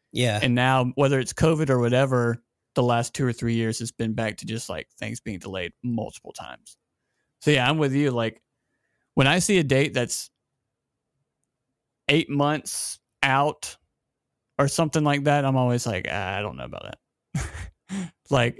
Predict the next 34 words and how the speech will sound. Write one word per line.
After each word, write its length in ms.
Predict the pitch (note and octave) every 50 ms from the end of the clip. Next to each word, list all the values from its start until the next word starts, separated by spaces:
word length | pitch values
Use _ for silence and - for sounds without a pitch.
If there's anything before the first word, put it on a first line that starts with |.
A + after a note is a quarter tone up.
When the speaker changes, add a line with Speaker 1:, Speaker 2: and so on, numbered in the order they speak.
| - -
Speaker 2:
'cause 120 | D#3 D3+
it 100 | D3 C#3
seems 260 | - - E3 D#3 C#3 C3+
like 140 | B2+ A#2+
everything 420 | A#2+ A#2 A#2+ B2 A#2 - A#2+ A#2+ A#2
that's 180 | A2+ G#2+ - -
six 420 | - - - - B2+ A#2 - - -
to 240 | - B2 - -
eight 140 | A2+ A#2 -
months 380 | F2+ A2+ A#2 A2 A2 A#2+ - -
or 40 | B2
six 340 | B2 - - A#2 - - -
months 300 | B2+ A#2+ G#2+ F#2+ - -
to 160 | - - A#2
a 40 | A2+
year 460 | A2+ A2 A#2 A#2 A2+ G#2+ G#2+ - - -
away 460 | A2 G#2+ G#2+ G#2 G2 F#2 E2 E2+ E2+ -
always 360 | - G2 F2+ D#2 C#2+ C#2+ - -
gets 200 | - - - -
delayed. 340 | - - - - - - _ _ _ _ _ _ _ _ _ _ _ _ _ _ _ _ _ _ _ _
So 420 | - - - A#2 G#2 F#2+ D2+ G#1+ - - _ _ _
Speaker 1:
I 80 | - E3
think 200 | - C#4 C4+ A3+
what 320 | A#3 G3+ E3 - - _
companies 420 | - - F#3 F3+ - - F#3+ E3+ C#3
should 200 | - - C#3+ B2+
do 380 | C#3 C#3 C#3 D3+ E3 E3+ E3+ - _ _ - - - - - - _ _ -
is 140 | E3 C#3+
instead 280 | E3 D#3+ - - G3+ F#3+
of, 120 | F#3+ D#3+ D#3
like, 200 | D#3+ D3 C#3 - -
a 100 | D3 C3
release 420 | C3 C3+ C3+ C#3 C#3 C3 - -
date, 380 | - B2+ G#2+ G2+ G2+ F#2 -